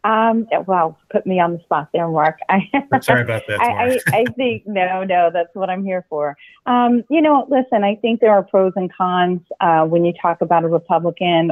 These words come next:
Speaker 1: or a Democratic administration for, uh, the pharmaceutical community. Um, you know, when you talk about things like, uh, i-, i-, uh, drug pricing reform, um, which has been a hot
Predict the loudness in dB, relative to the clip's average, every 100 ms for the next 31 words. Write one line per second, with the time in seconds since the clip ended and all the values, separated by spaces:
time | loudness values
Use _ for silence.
0 | 2 2 4 4 2 -2 0 0 0 -2
1 | -2 0 -2 -4 0 -2 0 0 0 0
2 | -2 -2 0 4 4 4 0 -10 -20 -4
3 | 0 2 2 0 0 -2 -4 -4 -2 -2
4 | -2 -4 0 0 0 0 0 -2 -6 -14
5 | -12 -4 0 2 2 0 2 2 4 4
6 | 2 0 -2 0 2 2 0 -6 -4 -2
7 | -2 -4 -6 -2 2 2 0 -4 _ _
8 | _ -2 0 0 -2 -4 -6 -10 _ -6
9 | -4 -4 0 0 0 0 0 0 0 0
10 | -2 -4 -4 -2 2 4 4 2 0 -2
11 | -2 -4 -4 -2 -2 -2 0 0 0 0
12 | -2